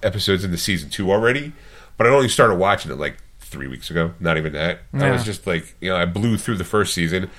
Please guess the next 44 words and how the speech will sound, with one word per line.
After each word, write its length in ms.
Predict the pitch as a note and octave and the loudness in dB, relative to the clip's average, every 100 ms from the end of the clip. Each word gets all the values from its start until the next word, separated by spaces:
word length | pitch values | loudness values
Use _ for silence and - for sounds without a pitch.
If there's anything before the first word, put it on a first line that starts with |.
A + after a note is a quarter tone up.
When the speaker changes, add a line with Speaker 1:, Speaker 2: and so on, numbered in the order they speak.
| - - | -8 0
Speaker 1:
and 100 | A2+ | 0
the 80 | |
first 300 | G#2+ A#2+ G#2 | 2 0 0
season 240 | B2+ G2+ G#2 | -2 -2 0
ends 160 | G#2 | 0
with 140 | F#2+ E2 | -2 -6
a 40 | |
cliffhanger, 420 | - A#2 - F2+ | 0 -2 0 -2
and 100 | E2+ | 0
I'm 100 | G2+ | 0
like, 140 | A2 F#2 | 0 -2
"Well, 80 | F2 | -4
thank 380 | - E3+ B2 | 4 4 4
God 280 | - E3 G#3 | 4 8 8
I 80 | D3 | 6
have 240 | D3 C#3+ C3+ | 4 2 0
just, 160 | C3+ - | -4 0
I 60 | |
can 100 | A#2+ | 0
just 140 | B2+ - | -2 -6
scroll 360 | - - C#3+ | -8 2 4
right 200 | D3 C#3+ | 6 4
into 120 | B2 B2 | 2 0
the 60 | |
next 240 | C3+ F3+ - | 2 2 0
one." 140 | F3 | 4
Speaker 2:
Right. 320 | E3+ D3+ C#3+ - - - | 6 6 4 -4 -8 6
Speaker 1:
'Cause 180 | E3+ | 8
I'm 100 | D#3 | 8
like, 280 | D3+ C#3 B2 - - D3 | 8 6 4 -8 -6 4
"All 80 | |
right, 200 | A#3+ F#4 | 8 8
no 180 | F3 G#3 | 10 8
cliffhangers 640 | G3+ A#3+ A3+ A#3 B3+ B3 | 10 6 8 8 8 6
for 120 | - - | 2 2
Sean." 540 | A3+ F4 - - G#3 | 6 10 10 10 6
<laughs> 280 | F3 G#3+ F#3 | 6 8 8
Like, 240 | G#3 A3 | 10 10
Speaker 2:
<laughs> 400 | F#3 - F3 - | 6 4 0 0
Speaker 1:
I'm 180 | D#3+ E3 | 4 8
like, 160 | F3 F3 | 12 12
"I 160 | G3 | 12
like 180 | A3 A3 | 10 10
that." 500 | F#3+ A#3+ A3+ F3+ | 8 6 6 4